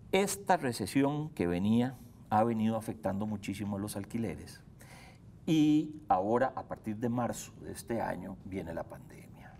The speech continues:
En marzo, por ejemplo, la Cámara de Propietarios de Bienes Inmuebles hizo un llamado a familias que viven de los alquileres y familias que pagan alquiler a que se pusieran de acuerdo en un acto patriótico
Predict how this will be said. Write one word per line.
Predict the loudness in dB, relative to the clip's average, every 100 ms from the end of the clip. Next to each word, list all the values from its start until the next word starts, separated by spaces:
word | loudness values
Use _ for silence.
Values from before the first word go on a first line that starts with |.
| -4
En | 0
marzo, | 4 4 2 -4 -10 -14 -18 -20 -12
por | -4
ejemplo, | 0 0 -2
la | -8
Cámara | -4 -2 -2
de | -4
Propietarios | -6 -8 -4 -4 -6
de | -12
Bienes | -10 -10 -6
Inmuebles | -4 -4 -6 -6
hizo | -8 -6
un | -6
llamado | -6 0 0 2 -2 -8 -20 -8
a | -4
familias | -4 -2 0 0 0 -4
que | -6 -2
viven | 0 0
de | -2
los | -4 -4
alquileres | -6 -6 -4 -2 -4
y | -8
familias | -10 -14 -8 -2 0 2 0
que | -2
pagan | -2 -2 0 -2
alquiler | -2 -4 -2 -2 -4 -16 -12
a |
que | -6
se | -4 -4
pusieran | -4 2 2 2 0
de |
acuerdo | -2 2 0 0
en | -2
un | 0 0 -2
acto | -4 -10
patriótico | -10 -8 -4 -4 -6 -18